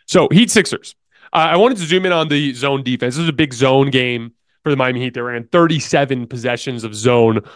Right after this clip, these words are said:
holding the Sixers to just twenty-seven points on those possessions, which is zero point seven three points per possession. And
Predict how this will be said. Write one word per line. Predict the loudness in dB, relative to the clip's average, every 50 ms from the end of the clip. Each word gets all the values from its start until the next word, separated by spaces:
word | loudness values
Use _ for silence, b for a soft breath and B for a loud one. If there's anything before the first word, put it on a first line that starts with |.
| B B 0
holding | 2 4 4 4 4 2
the | 0
Sixers | 0 -2 -4 -2 -2 0 0 0 0
to | -2 -6
just | -6 -4 -6 -6 -6 -10
twenty-seven | -6 -4 -2 -2 -2 -2 -2 -2 -2 -2 -2 -4 -8 -14
points | _ -8 -4 -4 -4 -4 -4 -4
on | -4 -4 -2
those | -4 -6 -6
possessions, | -8 -6 -2 -2 -2 -2 -4 -8 -8 -8
which | -8 -8 -8
is | -8
zero | -2 0 2 4 6 6 4 2
point | 2 0 0 0 0 -2
seven | -6 -4 -2 -2 -2 -2 -2 -4 -6
three | -6 -6 -4 -2 -2 -2 -2 -2 -4 B B B B B _ -2
points | 0 0 0
per | -2 -6 -8
possession. | -8 -6 -4 -4 -2 -2 -4 -6 -8 -8
And | -10